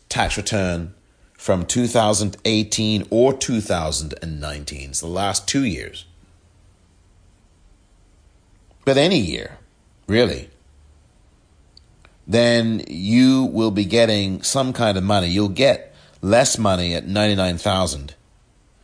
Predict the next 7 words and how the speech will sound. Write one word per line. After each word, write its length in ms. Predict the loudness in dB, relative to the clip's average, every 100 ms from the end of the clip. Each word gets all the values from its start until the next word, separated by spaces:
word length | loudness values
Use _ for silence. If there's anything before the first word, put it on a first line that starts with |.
| _ _
than 220 | -2 2
you 140 | 2 2
would 260 | 2 2
if 160 | 0 -2
you 160 | -2
made 560 | 0 0 0 -2 -6 -8
seventy, 420 | -2 -2 0 -4